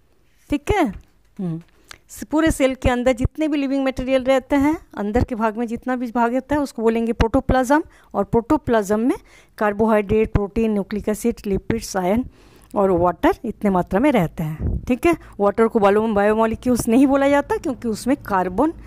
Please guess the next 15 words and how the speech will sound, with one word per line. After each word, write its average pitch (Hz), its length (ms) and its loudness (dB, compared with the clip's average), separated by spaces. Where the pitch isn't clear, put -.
absent 175 440 -2
रहता 160 320 -8
है, 156 140 -12
जिसमें 233 240 -4
carbon 202 380 -2
present 247 460 0
रहता 269 260 2
है 320 80 2
उसी 269 240 -6
को - 160 -6
हम 202 120 -4
बोलेंगे 190 420 -2
biomolecule, 190 1300 0
ठीक 247 180 0
है। 302 160 6